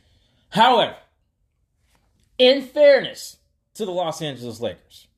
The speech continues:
they can do that in the first quarter with Russ. They can do that in the second quarter with Russ. I don't think that the other two star,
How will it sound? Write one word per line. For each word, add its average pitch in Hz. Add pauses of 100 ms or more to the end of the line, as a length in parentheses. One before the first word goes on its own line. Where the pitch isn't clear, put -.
(2750)
they 147
can 147
do 143
that 139
in 123
the 110
first 143
quarter 151
with 139
Russ. 151 (640)
They 165
can 151
do 135
that 139
in 113
the -
second 151
quarter 147
with 131
Russ. 151 (1300)
I 127
don't 156
think 180 (880)
that 143
the 165
other 208
two 180
star, 165